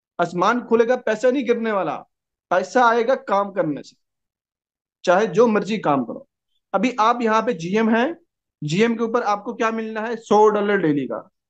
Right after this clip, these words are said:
अब क्या हुआ, जैसे मेरे साथ हुआ, मैं फर्स्ट डे जीएम बना, मैं सुबह जीएम बना तो शाम को मेरे नीचे एक और जीएम बन गया, तो मुझे तो भैया सौ डॉलर आया ही नहीं, फर्स्ट डे ही नहीं आया।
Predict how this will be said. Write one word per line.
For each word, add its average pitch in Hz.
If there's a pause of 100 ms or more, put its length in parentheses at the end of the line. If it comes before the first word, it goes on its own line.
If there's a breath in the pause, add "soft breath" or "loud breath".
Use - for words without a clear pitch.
(340)
अब 202
क्या 269
हुआ, 214 (380)
जैसे 180
मेरे 220
साथ 185
हुआ, 180
मैं 190
फर्स्ट 226
डे 247
जीएम 214
बना, 226 (480)
मैं 214
सुबह 240
जीएम 240
बना 240
तो 240
शाम 233
को 254
मेरे 226
नीचे 220
एक 214
और 202
जीएम 165
बन 120
गया, 120 (1000)
तो 208
मुझे 214
तो 277
भैया 220
सौ 233
डॉलर 226
आया 170
ही 196
नहीं, 208 (220)
फर्स्ट 170
डे 175
ही 202
नहीं 202
आया। 214